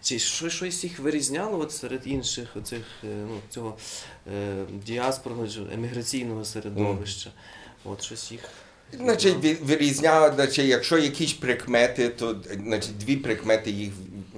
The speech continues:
Speaker 2: відрізняли. Тобто те середовище, яке я знав через своїх батьків, відрізнялося, ну, веселістю. Це,
Speaker 1: Мгм.
Speaker 2: а це,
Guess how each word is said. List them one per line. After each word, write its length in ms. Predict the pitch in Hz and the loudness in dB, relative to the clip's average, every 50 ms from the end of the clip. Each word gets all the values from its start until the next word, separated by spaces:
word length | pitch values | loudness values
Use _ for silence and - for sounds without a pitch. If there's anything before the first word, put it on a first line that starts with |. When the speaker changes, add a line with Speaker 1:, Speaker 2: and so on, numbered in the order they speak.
| 98 107 104 | -14 -10 -8
Speaker 2:
відрізняли. 600 | 101 95 92 101 98 101 92 110 110 104 104 - - | -6 -4 -2 -2 -2 0 2 4 4 4 4 2 0
Тобто 200 | 117 95 - - - - - - - - - - - - | -2 -2 -2 -6 -14 -18 -18 -20 -20 -20 -20 -20 -14 -2
те 140 | - 127 117 | 2 2 4
середовище, 760 | - - 131 113 107 104 101 113 110 107 101 98 - - 110 | 4 4 2 2 2 4 6 6 6 6 4 -2 -2 -2 -2
яке 520 | 101 98 95 - - 110 95 92 92 95 - - - - | -2 -2 -2 -2 0 4 4 4 4 2 -2 -12 -16 -4
я 260 | 90 87 95 95 98 | 2 4 4 6 4
знав 340 | 92 - 98 87 92 87 87 | 4 0 0 0 0 -2 -2
через 240 | - 98 87 85 - | -4 -6 -6 -6 -8
своїх 340 | - 104 95 92 85 87 87 | -8 -6 -6 -6 -6 -6 -6
батьків, 480 | - 85 - - - - 165 139 113 107 - - - - - - - - 101 | -6 -6 -6 -6 -6 -6 -4 -4 -4 -6 -8 -14 -20 -20 -20 -20 -20 -12 -8
відрізнялося, 1080 | 104 101 98 110 104 107 101 101 110 117 117 120 120 120 117 117 - 123 107 104 98 - - 87 - - - _ _ - - | -6 -4 -4 -2 -2 -2 -2 0 4 6 6 8 8 8 6 4 2 0 0 0 0 -4 -10 -14 -16 -18 -20 _ _ -8 -6
ну, 120 | 160 151 - - - - - - - - - | -6 -6 -6 -8 -16 -20 -20 -20 -20 -18 -14
веселістю. 1000 | 135 113 127 135 135 - 160 147 120 98 90 87 87 85 - - 85 85 85 - - - - - _ - - - | 0 4 6 6 6 8 8 8 8 6 4 0 -4 -6 -8 -8 -6 -6 -6 -8 -10 -18 -20 -20 _ -20 -20 -16
Це, 120 | - - - | -12 -10 -10
Speaker 1:
Мгм. 280 | - 101 - 120 117 117 | -10 -12 -12 -12 -4 -2
Speaker 2:
а 100 | - - | -2 0
це, 280 | - - 165 170 170 | 2 2 2 2 2